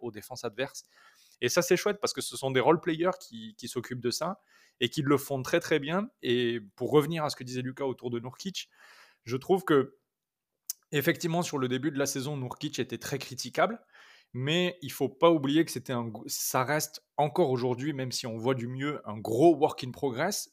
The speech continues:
l'inclusion de, de Nurkic dans l'attaque des Suns. On sait que sur la défense, bon, euh, il va y avoir des drops qui vont nous fragiliser sur le,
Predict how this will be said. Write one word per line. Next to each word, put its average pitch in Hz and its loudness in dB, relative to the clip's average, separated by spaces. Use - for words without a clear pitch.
l'inclusion 123 -6
de, 107 -6
de 110 -2
Nurkic 120 -6
dans 139 0
l'attaque 135 -2
des 107 -8
Suns. - -8
On 123 -6
sait 160 0
que - -8
sur 117 -6
la 120 2
défense, 123 0
bon, 117 -4
euh, 98 -12
il 104 -8
va 107 -2
y 107 -2
avoir 107 -4
des 107 -4
drops 120 2
qui - -16
vont 110 -12
nous 107 -12
fragiliser 113 -6
sur 113 -8
le, 104 -6